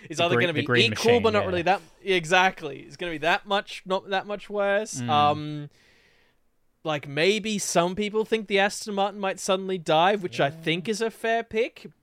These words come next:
Speaker 1: but, um, it, it, all my headlines that I've heard, as I say, the one thing from testing really that did influence me, and I'll admit, is that the Alpine does not look like it's going in any trajectory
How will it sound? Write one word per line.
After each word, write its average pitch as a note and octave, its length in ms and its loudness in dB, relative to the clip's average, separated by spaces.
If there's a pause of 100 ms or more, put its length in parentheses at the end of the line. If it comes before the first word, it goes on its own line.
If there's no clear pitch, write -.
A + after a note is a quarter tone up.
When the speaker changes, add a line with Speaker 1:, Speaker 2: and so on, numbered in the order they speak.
Speaker 1:
but, D3+ 440 4 (540)
um, C#3+ 800 -2 (420)
it, G#2+ 520 -10
it, - 220 -20 (160)
all E3+ 200 -2
my D3 180 -2
headlines C#3 440 -6
that C3 100 -10
I've C3+ 200 -6
heard, B2+ 440 -10 (100)
as C3+ 160 -16
I B2 40 -16
say, A#2+ 260 -14
the B2+ 80 -20
one B2+ 160 -14
thing B2 180 -16
from C3 220 -12
testing B2+ 440 -14
really C3+ 280 0
that B2 120 -10
did C3+ 140 -10
influence B2 440 -14
me, B2 60 -14
and A#2+ 80 -14
I'll A#2+ 140 -14
admit, B2+ 340 -14 (400)
is C3 180 -10
that B2 220 -6
the B2 120 -14
Alpine B2+ 480 -8
does B2 220 -10
not C3 200 -12
look B2+ 200 -14
like B2 200 -10
it's - 140 -16
going B2 200 -10
in B2 120 -14
any A#2+ 140 -10
trajectory B2 720 -12